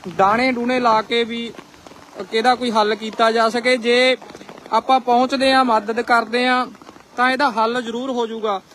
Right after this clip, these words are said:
ਤੁਸੀਂ ਪਾਣੀ ਦਾ ਵਹਾਅ ਦੇਖ ਲਓ, ਬਹੁਤ ਜ਼ਿਆਦਾ ਵਹਾਅ ਪਾਣੀ ਦਾ,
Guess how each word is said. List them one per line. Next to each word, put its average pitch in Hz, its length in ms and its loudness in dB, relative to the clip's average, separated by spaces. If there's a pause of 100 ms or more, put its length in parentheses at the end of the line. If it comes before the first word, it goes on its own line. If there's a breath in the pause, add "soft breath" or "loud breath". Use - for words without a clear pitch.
(220 loud breath)
ਤੁਸੀਂ 247 200 -6
ਪਾਣੀ 247 380 -2
ਦਾ 262 160 0
ਵਹਾਅ 254 320 0
ਦੇਖ 226 220 -4
ਲਓ, 247 160 -2
ਬਹੁਤ 240 340 -2
ਜ਼ਿਆਦਾ 233 420 -2
ਵਹਾਅ 233 340 0
ਪਾਣੀ 220 300 -4
ਦਾ, 233 220 -2